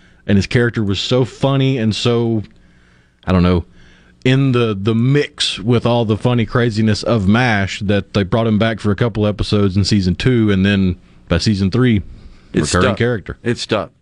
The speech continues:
Speaker 2: And what a fantastic <laughs> job he did playing. You can't think of him in, in any other role, can you?
Speaker 1: That or the, uh, the Sheik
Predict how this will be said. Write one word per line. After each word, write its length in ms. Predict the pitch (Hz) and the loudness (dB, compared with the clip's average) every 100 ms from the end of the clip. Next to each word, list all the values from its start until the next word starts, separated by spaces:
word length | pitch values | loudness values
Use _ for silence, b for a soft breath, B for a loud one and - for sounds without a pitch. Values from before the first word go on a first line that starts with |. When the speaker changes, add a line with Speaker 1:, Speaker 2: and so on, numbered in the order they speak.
| _ | _
Speaker 2:
And 360 | - 135 127 - - _ | -2 0 0 -4 -14 _
what 280 | 123 156 190 | 0 0 -2
a 40 | |
fantastic 680 | - 135 113 110 107 107 95 | -2 -2 -2 -2 -2 -4 -6
<laughs> 0 | |
job 280 | 95 104 104 - | -2 -2 -2 -6
he 100 | 123 | -6
did 420 | - - 117 - | -6 -6 -6 -4
playing. 480 | 110 110 113 95 B B B B | -2 0 0 -2 B B B B
You 100 | 139 | 0
can't 260 | 185 247 214 | 0 -2 -2
think 280 | 226 240 | -2 0
of 180 | 208 190 | 0 0
him 220 | 170 156 | 0 2
in, 100 | 151 | 2
in 340 | 160 170 - 151 | 0 -2 -2 0
any 200 | 170 170 | 0 0
other 180 | 156 110 | -2 -2
role, 400 | 120 117 - - | 0 -2 -4 -4
can 240 | 104 98 113 | -2 0 0
you? 100 | 123 | -2
Speaker 1:
That 500 | 117 104 135 165 175 - | -2 0 0 0 -4 -2
or 300 | 139 139 135 | 0 2 2
the, 260 | 117 127 120 | 2 2 2
uh, 240 | 117 107 | 2 2
the 160 | 101 107 | 2 0
Sheik 520 | - - 143 - | 0 0 0 -2